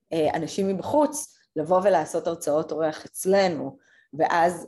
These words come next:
יש כאן איזשהו מקום לסטורי טלינג, זאת אומרת, גם תראו מי מגיע מבחוץ ומדבר אצלנו, ותראו את מי אנחנו מזמינים למפתחים שלנו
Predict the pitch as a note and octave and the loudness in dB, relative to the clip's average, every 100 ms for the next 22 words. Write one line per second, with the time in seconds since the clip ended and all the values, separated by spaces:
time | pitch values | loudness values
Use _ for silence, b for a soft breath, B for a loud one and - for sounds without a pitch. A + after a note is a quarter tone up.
0 | _ F3 E3 E3+ F3+ E3+ F3+ - F3+ F3 | _ -2 -2 -2 -4 -2 -4 -6 -8 -6
1 | - F#3 F#3+ G3 _ _ F3 F3 - A#3 | 0 2 0 -4 _ _ -4 -2 4 4
2 | A#3+ A#3+ A#3+ D3+ D3 C#3+ - D#3 D#3 D#3 | 4 0 -2 0 -2 -6 -8 -6 -2 -4
3 | D#3+ F3 F#3 G3 G#3 F3+ F#3 F3+ E3+ E3+ | 0 0 0 -2 -2 -2 -2 -2 -4 -4
4 | D#3 D#3 D#3+ E3 D#3+ D3 D3 - D3 D#3 | -4 -4 -4 -6 -8 -8 -10 -10 -8 -4
5 | D#3 D#3+ D#3+ D#3 D3+ D#3+ D#3 C#3+ D#3+ D#3+ | -2 -2 -4 -6 -4 -4 -6 -6 -4 -4
6 | D#3+ D#3 D#3 E3 D#3 D#3 D#3+ D#3+ D#3+ - | -4 -6 -6 -10 -10 -8 -6 -6 -8 -14
7 | - E3 E3 D#3+ | -12 -8 -4 -2